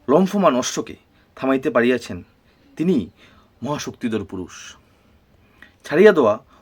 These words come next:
ও বেগ সংযত করা, ইহাদের মধ্যে কোনটিতে অধিকতর শক্তির প্রয়োজন?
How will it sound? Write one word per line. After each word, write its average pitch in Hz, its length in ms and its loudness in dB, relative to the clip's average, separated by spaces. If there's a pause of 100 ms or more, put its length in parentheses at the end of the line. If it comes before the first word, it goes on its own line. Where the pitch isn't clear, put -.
ও 113 60 -4
বেগ 143 200 4
সংযত 131 400 -6
করা, 95 320 -6 (320)
ইহাদের 135 300 0
মধ্যে 113 380 -2 (480)
কোনটিতে 214 500 2 (400)
অধিকতর 151 420 -2
শক্তির - 400 -8
প্রয়োজন? 98 320 -6